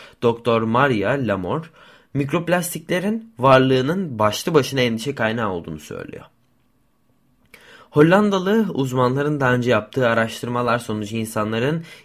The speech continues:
yiyecek ve su yoluyla mikroplastikleri yutabileceği ve parçacıkların dışkıda ve hatta plasentada bulunabileceği zaten biliniyordu.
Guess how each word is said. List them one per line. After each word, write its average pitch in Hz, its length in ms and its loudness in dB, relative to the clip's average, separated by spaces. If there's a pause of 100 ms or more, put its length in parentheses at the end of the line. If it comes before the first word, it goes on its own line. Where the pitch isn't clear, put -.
yiyecek 127 460 0
ve 147 200 2
su - 240 -8
yoluyla 127 420 2
mikroplastikleri 123 840 -2
yutabileceği 123 800 -2 (260)
ve 135 120 0
parçacıkların 127 1040 -2
dışkıda 117 680 -2 (200)
ve 151 40 0
hatta 170 480 0
plasentada 151 680 0
bulunabileceği 123 580 -2
zaten 135 380 0 (280)
biliniyordu. 104 640 -2